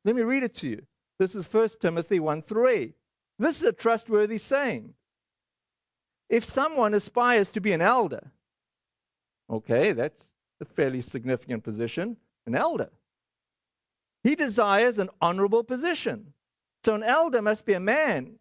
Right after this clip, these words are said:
whose life is above reproach. He must be faithful to his wife. He must exercise self-control, live wisely, have a good reputation. He must enjoy having guests in his home.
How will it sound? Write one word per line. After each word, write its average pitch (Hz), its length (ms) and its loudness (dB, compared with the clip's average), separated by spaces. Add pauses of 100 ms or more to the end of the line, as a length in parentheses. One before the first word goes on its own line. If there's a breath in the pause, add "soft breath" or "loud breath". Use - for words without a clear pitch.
whose 180 220 0
life 233 320 0
is 190 120 -2
above 165 380 0
reproach. 214 640 0
He 185 120 -4
must 202 340 -4
be 214 100 -2
faithful 254 640 -4
to 190 140 -4
his 170 160 -6
wife. 220 400 0 (420)
He 226 100 2
must 226 280 0 (560)
exercise 220 580 -2
self-control, 214 1120 -2 (300)
live 220 260 4
wisely, 226 800 -2 (300)
have 240 180 2
a 240 60 0
good 226 200 -4
reputation. 254 920 -2 (500)
He 320 160 2
must 311 360 -2
enjoy 180 960 2
having 190 500 -2
guests 208 640 -2 (600)
in 180 120 0
his 233 160 -2
home. 262 440 0